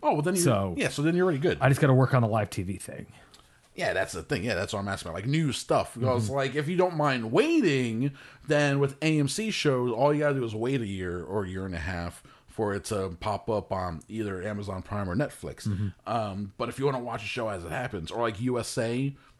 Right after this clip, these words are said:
Speaker 1: who knows when they're gonna drop the next Sam Esmail, like, uh,
Speaker 2: Whatever.
Speaker 1: yeah.
Speaker 2: Yeah.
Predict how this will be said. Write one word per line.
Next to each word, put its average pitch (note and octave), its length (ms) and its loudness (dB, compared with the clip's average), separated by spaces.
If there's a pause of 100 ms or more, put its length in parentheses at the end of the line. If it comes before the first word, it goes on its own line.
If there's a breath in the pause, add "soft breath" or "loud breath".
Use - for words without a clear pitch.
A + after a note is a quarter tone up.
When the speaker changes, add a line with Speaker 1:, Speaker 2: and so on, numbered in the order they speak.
(440)
Speaker 1:
who D#3 120 4
knows D3 280 2
when B2 100 0
they're B2 80 2
gonna A#2 180 0
drop A2 280 -2
the A2+ 100 -2
next G#2 280 -2
Sam G2+ 240 -2
Esmail, E2+ 840 -6
like, E2+ 160 -2
uh, A#2+ 40 4
Speaker 2:
Whatever. A2+ 540 4
Speaker 1:
yeah. G2+ 240 0
Speaker 2:
Yeah. G#2+ 280 2